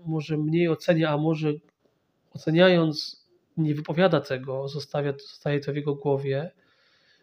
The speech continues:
Więc, y, to mi się bardzo podoba, bo wtedy jest mniej napięta atmosfera, rodzi się tolerancja i łatwiej coś osiągnąć w taki sposób.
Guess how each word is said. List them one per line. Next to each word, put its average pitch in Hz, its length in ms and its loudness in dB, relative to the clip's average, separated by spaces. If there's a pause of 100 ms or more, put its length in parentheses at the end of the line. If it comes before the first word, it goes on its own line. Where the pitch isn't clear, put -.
(140)
Więc, 151 480 -4
y, 151 380 0 (100)
to 269 80 -2
mi 220 60 0
się 214 100 -2
bardzo 190 280 2
podoba, 175 380 4
bo 139 100 -4
wtedy 175 520 2
jest 170 420 -2
mniej 175 280 2
napięta 165 540 0 (360)
atmosfera, 143 680 -2
rodzi 160 180 0
się 170 120 -10
tolerancja 143 840 0 (680)
i 175 60 2
łatwiej 180 320 2
coś - 180 -8
osiągnąć 131 640 -4 (360)
w - 60 -20
taki 143 220 -8
sposób. - 480 -8